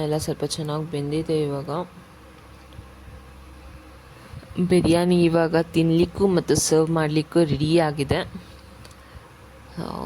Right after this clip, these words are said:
ನೋಡಿ, ಎಷ್ಟು ಈಸಿಯಾಗಿ ಬಂತಲ್ವ ಇವತ್ತಿನ ರೆಸಿಪಿ. ತುಂಬ ಈಸಿ ಕೂಡ ಇತ್ತು. ನಾನು ಇದರಲ್ಲಿ ಯಾವುದೇ ಥರದ ಗರಂ ಮಸಾಲ, ಅಂದರೆ ಆಚೆಯಿಂದ ಯಾವುದೇ ಗರಂ ಮಸಾಲ ನಾನು ಯೂಸ್ ಮಾಡಿಲ್ಲ. ನಾವು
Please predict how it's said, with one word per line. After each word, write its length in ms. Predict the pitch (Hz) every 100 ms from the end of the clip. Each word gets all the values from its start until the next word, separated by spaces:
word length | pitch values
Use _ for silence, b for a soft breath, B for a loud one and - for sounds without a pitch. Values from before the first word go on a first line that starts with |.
| - - - - -
ನೋಡಿ, 200 | 160 156 151
ಎಷ್ಟು 200 | - - 185 170
ಈಸಿಯಾಗಿ 380 | 175 170 175 165 160
ಬಂತಲ್ವ 360 | 151 151 151 151
ಇವತ್ತಿನ 280 | 151 147 151 143
ರೆಸಿಪಿ. 400 | - 147 - 170 - - - B B B B -
ತುಂಬ 140 | 220 226 165
ಈಸಿ 180 | 160 170 175
ಕೂಡ 120 | 160 139
ಇತ್ತು. 140 | - 160
ನಾನು 120 | 160 165
ಇದರಲ್ಲಿ 260 | 156 156 160 143
ಯಾವುದೇ 240 | 139 170 175
ಥರದ 240 | 170 165 165
ಗರಂ 200 | 147 160 160
ಮಸಾಲ, 240 | 160 156 156
ಅಂದರೆ 140 | 156 - 135 156
ಆಚೆಯಿಂದ 460 | 180 208 208 190 202 180
ಯಾವುದೇ 260 | 160 165 170
ಗರಂ 180 | 156 156 156
ಮಸಾಲ 320 | 151 156 160 175
ನಾನು 140 | 156 143
ಯೂಸ್ 160 | 143 160
ಮಾಡಿಲ್ಲ. 300 | 147 143 139 165 240 B B B B -
ನಾವು 160 | 147